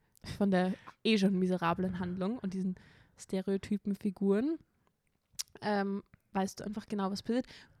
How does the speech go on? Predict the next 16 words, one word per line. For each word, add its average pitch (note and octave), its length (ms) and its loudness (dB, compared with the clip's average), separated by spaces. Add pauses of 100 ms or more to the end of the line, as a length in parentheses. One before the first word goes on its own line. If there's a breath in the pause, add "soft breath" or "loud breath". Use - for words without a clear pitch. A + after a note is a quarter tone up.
Dazu - 400 6
kommt A3 400 2
Schauspielerinnen A3 920 4
und A3 180 -2
Schauspieler G3+ 540 0
in F#3 100 0
diesem F3+ 200 -2
Film. F#3+ 420 2 (600 soft breath)
Es - 80 -12
sind A3+ 140 2
teilweise A#3+ 380 8
irgendwelche G#3+ 320 4
unbekannten G#3 540 0
deutschen E3+ 360 4
Schauspielerinnen, A3+ 840 0 (640 loud breath)
teilweise B3+ 920 6